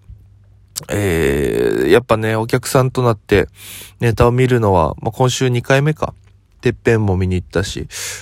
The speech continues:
えー、このバトルライブも見に行って、だからやっぱすごい楽しいですよね、お笑いは。うん、いいね、やっぱり東京はシステムを作ってる方々が多いし、うん、なんか面白いなと思いながらずっと見てて。で、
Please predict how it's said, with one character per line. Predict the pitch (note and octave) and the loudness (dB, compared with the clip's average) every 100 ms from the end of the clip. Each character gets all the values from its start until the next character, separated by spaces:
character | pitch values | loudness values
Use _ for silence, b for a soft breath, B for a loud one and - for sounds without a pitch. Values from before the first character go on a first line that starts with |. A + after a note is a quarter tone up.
| - | -2
え | A2 G2+ | 2 2
ー、 | |
こ | F#2+ | 2
の | G#2+ G#2 F#2 | 0 0 0
バ | F2 G#2+ | 0 2
ト | |
ル | G#2+ G2+ | 4 4
ラ | |
イ | G2+ | 4
ブ | G2+ | 2
も | |
見 | F2+ F#2+ | 0 0
に | F#2+ | 0
行 | |
っ | - | -2
て、 | F#2 | 2
だ | F#2 | 4
か | G2 | 4
ら | |
や | B2 | 4
っ | |
ぱ | - | 2
す | - | 0
ご | D#4 | 0
い | |
楽 | D4+ D4+ | 0 -2
し | E4 | -2
い | |
で | D4+ | 0
す | |
よ | F#3+ | 2
ね、 | E3 | 4
お | C#3+ | 4
笑 | C3+ B2+ | 4 2
い | |
は。 | A#2+ A#2 - - _ | -2 -4 -12 -18 _
う | C3+ | -4
ん、 | D3+ D#3 - | -2 -2 -2
い | D#3 | -2
い | |
ね、 | C3+ | 0
や | A#2+ | 0
っ | A#2 | 0
ぱ | A#2 | -2
り | G#2 | 0
東 | B2+ | 0
京 | A#2 A#2+ | 2 2
は | A#2 - B B B B | 2 0 B B B B
シ | - C#3+ | -6 -4
ス | - | 0
テ | C#3 | 2
ム | C3 | 2
を | B2+ | 0
作 | - C#3 | -2 -4
っ | |
て | - | 0
る | A2+ | 0
方 | G2+ G#2 | 0 0
々 | F#2+ F#2 C2 | 0 0 0
が | D#2+ | 2
多 | F#2 | 2
い | F2+ | 0
し、 | - D2 - - B B B B - | -4 -8 -8 -12 B B B B -6
う | A2+ | -2
ん、 | G#2 | -2
な | |
ん | G#2 | 0
か | G2 | 0
面 | A2+ | -2
白 | B2+ B2+ G#2+ | 0 2 2
い | |
な | F2 | 2
と | F2+ F#2+ | 0 0
思 | G2+ | 0
い | |
な | F#2+ | 0
が | F#2 | 0
ら | G2 | -2
ず | |
っ | G#2+ | -2
と | F#2 | -2
見 | F#2 F#2 | -2 -4
て | |
て。 | - B1 - - _ _ _ _ - - - - - - - | -8 -8 -8 -14 _ _ _ _ -20 -20 -20 -20 -20 -16 -8
で、 | B2+ B2 A#2+ A#2 | -2 2 4 2